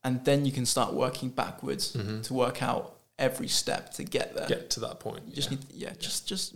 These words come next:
Speaker 1: really think about what you want. Don't, don't be like, "Oh, maybe I want this.
Speaker 2: Mm-hmm.
Speaker 1: Well, I'll go to university and figure it out."
Speaker 2: Yeah.
Speaker 1: Like, uh, just take a year off.
Speaker 2: <laughs>
Speaker 1: That's,
Speaker 2: I know,
Speaker 1: that's
Speaker 2: yeah.
Speaker 1: all you need.
Speaker 2: You just need to get out there and taste things and just, you
Speaker 1: That's
Speaker 2: know,
Speaker 1: it, tasting
Speaker 2: learn.
Speaker 1: things. Coming back
Speaker 2: Yeah.
Speaker 1: to the tasting things.
Speaker 2: Yeah.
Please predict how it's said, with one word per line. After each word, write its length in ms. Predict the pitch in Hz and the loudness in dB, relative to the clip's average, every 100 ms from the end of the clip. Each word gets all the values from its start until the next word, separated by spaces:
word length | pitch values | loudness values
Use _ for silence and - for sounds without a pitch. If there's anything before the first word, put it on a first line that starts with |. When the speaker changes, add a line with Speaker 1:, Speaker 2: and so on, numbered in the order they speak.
| 151 | -4
Speaker 1:
really 220 | 165 160 | 0 0
think 180 | 156 151 | 0 -4
about 200 | - 139 | 0 0
what 80 | 135 | 0
you 80 | 151 | 2
want. 260 | 127 - - | 0 2 4
Don't, 240 | 170 165 - - _ _ _ _ - | 4 4 -6 -16 _ _ _ _ -6
don't 160 | 160 | -6
be 60 | 156 | -4
like, 100 | 160 | -4
"Oh, 400 | 160 160 160 156 - - | -2 -2 -4 -6 -10 -10
maybe 200 | 151 143 | -8 -4
I 40 | |
want 200 | 147 139 | -4 -4
this. 360 | - 131 135 - - | -2 -4 -4 -10 -10
Speaker 2:
Mm-hmm. 180 | 101 110 | -6 -4
Speaker 1:
Well, 80 | - | -2
I'll 60 | |
go 120 | - 139 | 0 0
to 140 | 139 | 0
university 440 | 127 139 135 - | 0 0 -2 -4
and 80 | - | -4
figure 200 | - - | -6 -8
it 80 | - | -6
out." 180 | - - - | -8 -10 -16
Speaker 2:
Yeah. 180 | - - - _ _ _ - - | -12 -12 -12 _ _ _ -20 -10
Speaker 1:
Like, 160 | - - | -4 0
uh, 120 | - - | 0 0
just 380 | 208 208 - - | 0 2 0 -4
take 280 | - 254 180 | -4 -2 2
a 20 | |
year 240 | 175 156 | 4 6
off. 240 | 165 139 - - | 6 2 -2 -12
Speaker 2:
<laughs> 100 | - | -2
Speaker 1:
That's, 140 | 120 160 | 6 10
Speaker 2:
I 140 | 143 | 10
know, 120 | 131 | 12
Speaker 1:
that's 160 | 117 113 | 10 10
Speaker 2:
yeah. 100 | 117 | 10
Speaker 1:
all 40 | 202 | 10
you 120 | 175 | 8
need. 400 | 170 202 135 - - - | 6 6 4 2 -4 -8
Speaker 2:
You 120 | 127 | 0
just 180 | 110 113 | 4 4
need 120 | 113 | 4
to 80 | - | 2
get 140 | - 113 | 4 6
out 160 | 110 | 6
there 180 | 107 107 | 4 2
and 80 | 104 | 0
taste 320 | - 104 101 - | -2 -2 0 0
things 320 | 107 98 98 | -2 -2 -4
and 160 | 98 92 | -4 -4
just, 500 | 101 - - - - | -4 -4 -4 -4 -2
you 40 | |
Speaker 1:
That's 220 | 143 - | 0 6
Speaker 2:
know, 80 | 151 | 8
Speaker 1:
it, 120 | - - | 8 6
tasting 320 | 139 160 131 | 2 4 4
Speaker 2:
learn. 420 | 110 113 113 107 | 6 8 6 4
Speaker 1:
things. 120 | 98 | 0
Coming 180 | 147 147 | -2 2
back 100 | 107 | 2
Speaker 2:
Yeah. 80 | 113 | 4
Speaker 1:
to 80 | 135 | 2
the 60 | |
tasting 320 | 139 139 139 | 0 0 -2
things. 260 | - 143 | -4 -6
Speaker 2:
Yeah. 80 | 139 | -6